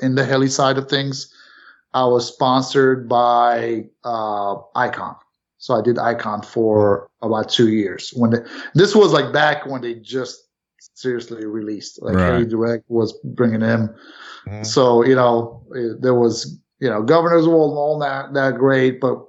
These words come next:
Speaker 1: you know, it was still for the way you set it up and everything else. It was fairly new. 'Cause remember, we used to look at colors and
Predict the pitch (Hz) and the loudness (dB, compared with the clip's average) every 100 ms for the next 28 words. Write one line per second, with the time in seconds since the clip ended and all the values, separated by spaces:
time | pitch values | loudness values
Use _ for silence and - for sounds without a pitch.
0 | - 131 127 127 131 - - 156 156 143 | -6 0 4 4 4 -2 0 4 4 4
1 | - 131 127 123 123 117 127 147 139 135 | 2 2 4 2 0 2 4 4 4 2
2 | 131 - 147 135 131 131 127 117 117 120 | 0 -2 0 0 2 0 0 -4 -4 -4
3 | 120 127 123 127 127 127 - - _ _ | -6 -6 -2 0 0 0 -4 -10 _ _
4 | _ _ _ 135 123 120 120 117 117 - | _ _ _ 2 4 6 4 2 0 -12
5 | _ - 147 123 127 123 117 101 - 117 | _ -2 2 2 0 -2 -4 -4 -8 -4
6 | 120 123 117 113 117 117 123 120 117 107 | 0 0 0 2 0 0 -2 -4 -4 -8
7 | - - 135 131 127 117 101 | -6 -2 2 2 0 -2 -10